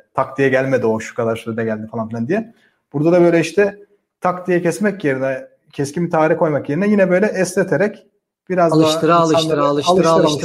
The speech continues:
Speaker 1: alıştıra.
Speaker 2: yapacaksın
Speaker 1: Heh.
Speaker 2: bu işleri.
Speaker 1: Bravo.
Speaker 2: Kurbağa misali. Sıcak suyu bir anda atmayacaksın içine. Yavaş yavaş.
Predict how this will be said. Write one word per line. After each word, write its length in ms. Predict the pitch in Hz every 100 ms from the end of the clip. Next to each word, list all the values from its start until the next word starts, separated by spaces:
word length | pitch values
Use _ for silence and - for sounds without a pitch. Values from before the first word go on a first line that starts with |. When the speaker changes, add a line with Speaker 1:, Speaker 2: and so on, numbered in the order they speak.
| 165
Speaker 1:
alıştıra. 20 |
Speaker 2:
yapacaksın 580 | 160 - 170 143 - 147
Speaker 1:
Heh. 60 |
Speaker 2:
bu 100 | 143
işleri. 400 | 131 - 143 139 139
Speaker 1:
Bravo. 220 | 156 151 147
Speaker 2:
Kurbağa 260 | 156 156
misali. 540 | 151 143 - 143 131 120
Sıcak 440 | - 135 160 151
suyu 380 | - 147 147 147
bir 160 | 147 156
anda 340 | 151 147 151
atmayacaksın 680 | 170 165 165 139 139 - 135
içine. 320 | 127 - 147
Yavaş 460 | - - 233 165 -
yavaş. 440 | 127 120 - -